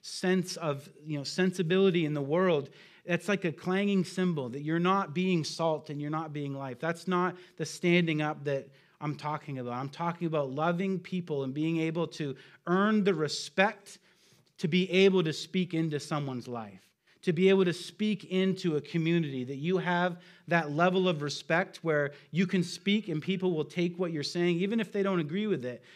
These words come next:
but they can feel the love that comes through in that.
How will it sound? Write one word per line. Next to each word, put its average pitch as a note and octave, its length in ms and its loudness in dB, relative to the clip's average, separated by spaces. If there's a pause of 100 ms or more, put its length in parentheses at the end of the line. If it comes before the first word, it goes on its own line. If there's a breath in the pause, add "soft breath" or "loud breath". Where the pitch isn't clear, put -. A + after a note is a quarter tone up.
(100)
but D#3 140 -2
they E3+ 100 0
can E3 140 -4
feel G3+ 300 2
the D#3 120 -2
love D#3+ 380 2
that D3 160 -4
comes D3+ 260 -6
through D#3 320 -4
in A#2+ 120 -4
that. G2+ 200 -12